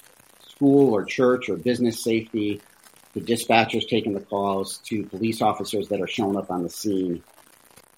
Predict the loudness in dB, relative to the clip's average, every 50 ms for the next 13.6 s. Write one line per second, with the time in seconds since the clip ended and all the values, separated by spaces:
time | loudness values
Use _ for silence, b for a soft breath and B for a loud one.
0 | _ -4 0 0 4 6 8 8 10 10 10 10 10 8 4 2 0 -4 -6 -4
1 | -2 2 4 6 6 8 8 6 6 6 4 2 0 0 0 0 0 -2 -4 -8
2 | -14 -20 _ _ _ _ _ _ -4 -2 -2 0 2 4 4 4 4 2 0 0
3 | 0 0 0 0 0 -2 -8 -6 -2 0 0 2 0 0 -4 -8 -14 _ _ 0
4 | 2 4 6 6 4 4 2 -2 -2 0 4 6 6 6 8 6 6 6 4 0
5 | -4 -10 _ _ _ _ _ -20 -20 -20 -20 -20 -20 -20 -20 -20 -20 -20 -20 -20
6 | -2 2 2 2 2 4 4 6 6 6 4 0 -2 -4 -4 -4 -4 -2 -2 0
7 | 0 -2 -2 -2 0 0 0 0 -2 -4 -6 -6 -4 -2 -2 0 0 0 -2 -2
8 | -4 -4 -4 -6 -6 -6 -6 -6 -6 -4 -2 0 0 0 -2 -4 -6 -12 -20 _
9 | _ _ _ -20 -20 _ _ -20 -20 -20 -8 0 6 8 8 10 8 8 6 2
10 | -2 -2 -2 -2 -2 -2 0 2 4 4 4 4 2 0 -4 -8 _ _ -12 -6
11 | -2 0 2 2 2 2 2 2 2 0 0 -2 -4 -4 -2 0 2 2 0 0
12 | -2 -4 -6 -4 -2 -2 -4 -4 -4 -4 -4 -4 -2 -2 -2 -2 -2 -4 -8 -8
13 | -4 -4 -4 -4 -6 -8 -10 -10 -8 -8 -8 -10 -12